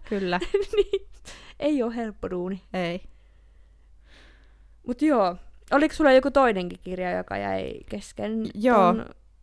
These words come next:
Speaker 1: Tää
Speaker 2: lukijan takia?
Speaker 1: lukijan jä-, takia jäi kesken tämmönen kirja, minkä sä oot itse asiassa lukenut.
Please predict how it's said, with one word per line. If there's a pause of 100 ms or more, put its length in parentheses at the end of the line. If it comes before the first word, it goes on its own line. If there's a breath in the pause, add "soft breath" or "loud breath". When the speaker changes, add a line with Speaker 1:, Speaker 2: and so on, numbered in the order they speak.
(420)
Speaker 1:
Tää
Speaker 2:
lukijan
takia?
Speaker 1:
lukijan
jä-, (320)
takia
jäi
kesken
tämmönen
kirja,
minkä
sä
oot
itse
asiassa
lukenut.